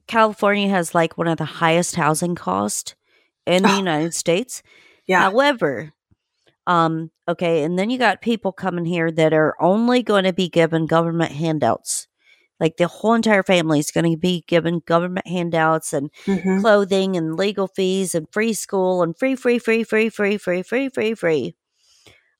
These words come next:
Speaker 1: Um, but I saw where, uh, lovely Mayor Garcetti, um,
Speaker 2: Oh,
Speaker 1: in
Speaker 2: God.
Speaker 1: L A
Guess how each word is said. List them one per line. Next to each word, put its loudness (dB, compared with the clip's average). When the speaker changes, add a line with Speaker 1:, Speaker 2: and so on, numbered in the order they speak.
Speaker 1:
Um, 2
but 2
I 0
saw 4
where, 0
uh, 0
lovely 0
Mayor -2
Garcetti, -2
um, -8
Speaker 2:
Oh, -8
Speaker 1:
in -6
Speaker 2:
God. -12
Speaker 1:
L -2
A 0